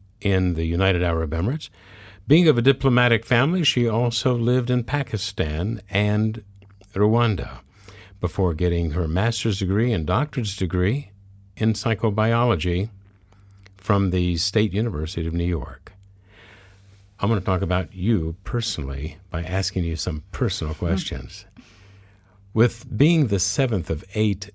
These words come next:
Speaker 1: children, a very active, intelligent family, your style of communicating, are you an introvert where you keep things to yourself, think about it before you say anything? Or are you the extrovert who says,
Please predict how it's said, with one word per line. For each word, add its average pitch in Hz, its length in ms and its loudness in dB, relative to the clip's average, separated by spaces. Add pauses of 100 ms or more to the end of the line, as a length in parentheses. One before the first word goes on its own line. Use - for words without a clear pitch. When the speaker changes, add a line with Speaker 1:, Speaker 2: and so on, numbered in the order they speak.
Speaker 1:
children, - 580 -4 (800)
a 87 60 -6
very 104 340 2
active, 98 440 0
intelligent 85 640 0
family, 80 520 -6 (1160)
your 165 200 4
style 151 320 2
of 123 140 -2
communicating, 101 840 -2 (580)
are 98 80 0
you 117 200 4
an 101 100 0
introvert 113 720 -2
where 90 100 -2
you 80 280 -2
keep 101 240 -2
things 98 260 -2
to - 100 -4
yourself, 90 460 -2
think 98 260 -2
about 98 240 2
it 87 60 -4
before 92 260 -2
you 92 80 0
say 107 180 0
anything? 113 420 0 (580)
Or 123 360 4
are 117 140 2
you 117 220 2
the 113 180 2
extrovert 117 760 -4
who 110 120 -6
says, 101 400 0